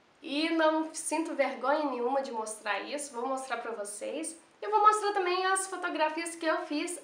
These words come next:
antes desse, de, é, do casamento, que eu fiz num sítio com o fotógrafo Nelson,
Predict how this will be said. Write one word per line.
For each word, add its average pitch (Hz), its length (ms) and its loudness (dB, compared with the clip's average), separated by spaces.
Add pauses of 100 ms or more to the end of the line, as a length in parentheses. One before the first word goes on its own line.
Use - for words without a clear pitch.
antes 415 920 0 (340)
desse, 262 340 0
de, - 260 -8
é, 214 720 2
do 226 60 -6
casamento, 240 760 0 (160)
que 311 80 -2
eu 311 80 2
fiz 320 200 -2
num 370 140 2
sítio 330 580 -4
com 330 100 -6
o 339 120 -2
fotógrafo 302 680 -2
Nelson, 285 600 -2